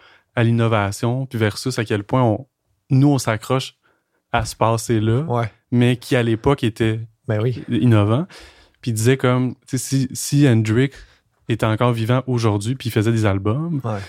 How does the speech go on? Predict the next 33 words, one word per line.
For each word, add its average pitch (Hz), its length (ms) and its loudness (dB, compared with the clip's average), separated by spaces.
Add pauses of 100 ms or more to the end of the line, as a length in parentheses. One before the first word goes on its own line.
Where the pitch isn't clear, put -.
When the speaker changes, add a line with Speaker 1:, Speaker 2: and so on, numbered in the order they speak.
(300)
Speaker 1:
il 117 60 4
y - 20 6
aurait 101 140 4
plus - 120 -10
son 160 160 2
Marshall 120 580 2
avec 104 360 -4 (140)
sa 101 180 0
fausse 107 300 -2
face 117 460 -2
Speaker 2:
Ah. - 40 -12
Speaker 1:
qui 101 140 -16
buzz, 120 380 0
puis 117 140 -8 (300)
il 120 80 2
yaurait 113 420 2
des 110 380 -2 (300)
deux 123 280 0
racks 123 300 -2
numériques 117 500 2
fractales, 113 600 -2
Speaker 2:
Sûrement. 113 340 -6 (460)
Speaker 1:
full 160 300 0
moderne, 135 680 2 (160)
parce 113 280 -4
que 127 280 0
c'était 117 240 0
ça - 200 -4
qu'il - 120 -14
faisait. 117 280 2
C'est - 560 -8
une 120 60 2
version, 139 540 0